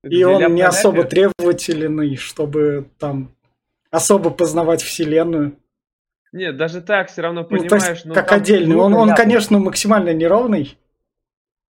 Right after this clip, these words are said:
Speaker 1: Ну, ладно, если так посмотреть на раз, прям вот, прям на раз под
Speaker 2: Во-, вот,
Speaker 1: пивко.
Speaker 2: я, вот, вот на раз под пивко, мне кажется, он и планировался, ну, потому что он, ну,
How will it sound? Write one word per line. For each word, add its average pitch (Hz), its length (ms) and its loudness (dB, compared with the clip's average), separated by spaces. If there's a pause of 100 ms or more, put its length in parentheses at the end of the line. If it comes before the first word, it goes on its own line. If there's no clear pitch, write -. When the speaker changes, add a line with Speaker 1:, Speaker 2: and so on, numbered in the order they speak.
(140)
Speaker 1:
Ну, 185 340 -18 (160)
ладно, 165 380 -10
если 151 220 -8
так 262 200 -8
посмотреть 170 300 -8
на 151 140 -4
раз, 202 180 -6 (180)
прям 120 320 -8
вот, 110 200 -14
прям 139 240 -2
на 135 80 -2
раз 147 260 0
под 196 100 -6
Speaker 2:
Во-, 196 240 4
вот, 196 380 2
Speaker 1:
пивко. 196 40 2 (120)
Speaker 2:
я, 202 60 2
вот, 208 280 2
вот 202 260 2
на 202 120 4
раз 233 220 2
под 208 180 -4
пивко, 226 320 0
мне 240 120 2
кажется, 208 360 0
он 180 100 -2
и 170 80 -6
планировался, 180 800 0
ну, 147 160 -4
потому 175 340 -2
что 170 220 -4
он, 160 220 -2
ну, 151 180 -10